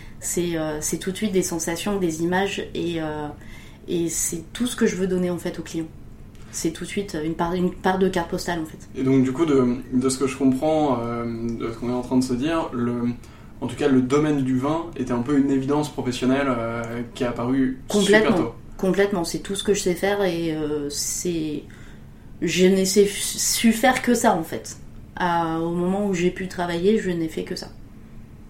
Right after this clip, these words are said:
Speaker 2: Génial, ça, ça a l'air de
Speaker 1: <laughs>
Speaker 2: plus porter ses fruits, donc, euh, c'est vraiment génial.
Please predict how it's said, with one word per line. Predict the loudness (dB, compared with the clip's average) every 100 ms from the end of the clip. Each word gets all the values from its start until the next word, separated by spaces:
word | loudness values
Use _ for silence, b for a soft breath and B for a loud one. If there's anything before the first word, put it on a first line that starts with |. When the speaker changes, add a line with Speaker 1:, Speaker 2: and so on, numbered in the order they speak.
| -16 -16 -16 -12
Speaker 2:
Génial, | 2 6 6 6
ça, | 2 2 2 2
ça | 2
a | 4
l'air | 6 6
de |
Speaker 1:
<laughs> | 6 10 12 12 12 12 12
Speaker 2:
plus | 8
porter | 6 4 4
ses | 4
fruits, | 6 6
donc, | 6 4
euh, | 4
c'est | 4 4
vraiment | 4 4
génial. | 4 2